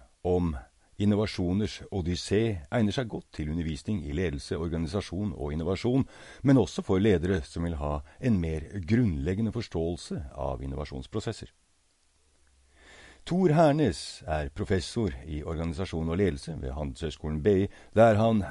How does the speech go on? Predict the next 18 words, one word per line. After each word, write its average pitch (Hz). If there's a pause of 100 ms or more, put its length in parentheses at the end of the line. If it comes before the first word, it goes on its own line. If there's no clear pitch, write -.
(100)
leder 101
Institutt 85
for 69
innovasjon 76
og 67
økonomisk 69
organisering. 85 (640)
Hans 120
hovedinteresse 98
har 73
vært 71
å 69
knytte 90
arbeider 78
i 76
filosofi 80
og 82
sosiologi 95